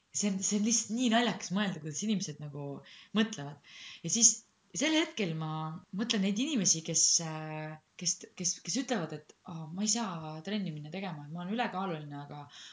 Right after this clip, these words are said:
umbes, et, äh, mul ei ole seda motivatsiooni või et ma ei saa sellega niikuinii hakkama või et ma ei viitsi nagu." Mis mõttes sa ei viitsi nagu?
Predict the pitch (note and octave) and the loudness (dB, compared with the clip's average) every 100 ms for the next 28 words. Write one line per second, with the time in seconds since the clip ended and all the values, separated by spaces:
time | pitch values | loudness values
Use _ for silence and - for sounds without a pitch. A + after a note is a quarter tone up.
0 | - - F3+ D#3+ D#3+ - D#3+ D#3 F#3+ A3 | -18 -10 -10 -8 -10 -10 -8 -4 0 2
1 | A3 F3 D#3 D3+ D3 D3+ F#3+ G3 E3 D3 | 0 -2 -6 -10 -10 -4 -2 0 -2 -4
2 | C#3+ C#3 F3+ F#3+ G#3+ D#3+ D3+ D#3+ F3+ E3 | -10 -10 -4 -2 -2 -4 -8 -6 -4 -4
3 | D3+ G#3 - C#3 C3+ C3+ C#3 - D#3 D#3+ | -4 -8 -10 -14 -12 -10 -10 -8 -6 -2
4 | G#3+ A3 - - - - - - - - | 0 0 -2 -4 -8 -14 -16 -18 -20 -20
5 | - - G4 - - E3 - D3 D#3+ B3+ | -14 -8 -6 -8 -6 -6 -6 -6 -4 -4
6 | A#3+ - - B2 B2+ D3 | -4 -6 -6 -8 -14 -18